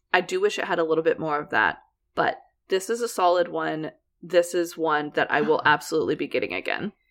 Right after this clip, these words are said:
Speaker 2: Y'all need to sit back, buckle up, grab your wine, grab your loved ones. Maybe don't listen to this episode with your loved ones, or do if that's what you do. If you're like, "Let's relive our nineteen forties family radio,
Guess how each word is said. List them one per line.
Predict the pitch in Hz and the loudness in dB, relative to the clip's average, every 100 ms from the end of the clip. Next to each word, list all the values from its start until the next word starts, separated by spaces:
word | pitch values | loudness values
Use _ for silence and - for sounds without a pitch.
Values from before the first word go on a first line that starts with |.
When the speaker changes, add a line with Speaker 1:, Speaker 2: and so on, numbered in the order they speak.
| _ | _
Speaker 2:
Y'all | 131 123 135 156 | -6 4 6 6
need | 202 190 | 2 -4
to | 143 | -6
sit | - 151 156 - | 0 0 0 6
back, | 120 120 117 - - | 8 8 4 -4 -12
buckle | 113 98 113 117 135 117 | -10 6 6 6 6 8
up, | 110 101 - _ _ | 8 6 0 _ _
grab | 104 117 117 120 | 2 8 10 10
your | 127 | 4
wine, | 113 110 107 101 98 98 98 _ _ - | 4 4 4 4 0 -2 -6 _ _ 4
grab | 117 110 | 8 8
your | 113 117 | 8 8
loved | 123 110 | 8 8
ones. | 104 101 95 95 92 - _ | 4 4 2 -4 -10 -16 _
Maybe | - | 0
don't | 151 92 | 4 4
listen | 98 - | 2 -2
to | 98 | -4
this | 85 | -4
episode | 85 104 92 | -6 -6 -6
with | 90 | -8
your | 92 | -4
loved | 87 87 | -4 -2
ones, | 98 113 | -4 0
or | 196 247 | 4 6
do | 151 185 | 6 4
if | 110 | 4
that's | 123 123 - | 6 4 4
what | - | -6
you | 151 | -4
do. | 117 117 139 151 | 0 4 4 2
If | 120 117 | 0 -4
you're | 107 101 110 117 | -8 -2 2 4
like, | 120 110 113 - - - _ - | 6 6 4 -8 -20 -20 _ -4
"Let's | 110 113 - | 4 4 4
relive | 107 123 123 110 113 | 2 2 4 4 6
our | 113 104 | 6 4
nineteen | 101 101 101 - 110 | 4 0 0 -2 -2
forties | - 110 110 107 104 | 2 2 4 2 -2
family | - 107 104 110 110 | 0 2 4 4 0
radio, | 110 110 107 107 110 101 101 | 2 4 4 4 4 4 2